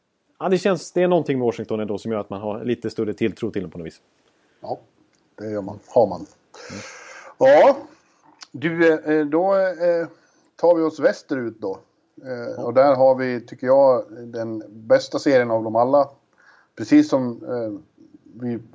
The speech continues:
Speaker 2: sa på förhand, tippade att det skulle bli, eh, Nashville-Winnipeg då. Och framförallt, jag var ju där båda första matcherna och framförallt den andra då, det var det, det var den bästa match jag sett i år. Och en av de bästa jag sett någonsin, tror jag.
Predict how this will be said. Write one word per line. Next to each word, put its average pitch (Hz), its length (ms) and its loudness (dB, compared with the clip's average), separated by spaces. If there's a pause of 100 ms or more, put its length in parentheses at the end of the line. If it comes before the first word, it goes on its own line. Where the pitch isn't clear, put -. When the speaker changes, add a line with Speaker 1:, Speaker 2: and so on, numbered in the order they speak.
(500)
Speaker 2:
sa 135 220 2
på 127 100 -4
förhand, 127 480 0 (140)
tippade - 360 -2
att 113 80 -6
det 117 80 -10
skulle 127 300 -2
bli, 120 280 -2 (520)
eh, 113 200 0
Nashville-Winnipeg 110 1040 -2
då. 87 60 -18
Och 87 320 -18
framförallt, 113 480 2 (420)
jag 123 100 4
var 127 160 6
ju 117 60 2
där 107 120 2
båda 107 280 -4
första - 260 -8
matcherna 101 360 -6
och 92 100 -10
framförallt 113 320 2
den 107 120 -2
andra 113 320 0
då, 95 180 -6
det 104 80 -6
var 104 200 2
det, 95 280 -6 (800)
det 123 60 -4
var 123 140 2
den 110 120 0
bästa 113 260 2
match 107 200 -2
jag 107 80 -4
sett - 240 -8
i - 20 -4
år. 113 360 0
Och 107 340 -4
en 135 180 4
av 117 60 4
de 107 80 2
bästa 107 240 0
jag 98 80 0
sett 104 160 -2
någonsin, 123 500 -2
tror 82 160 -14
jag. 78 100 -14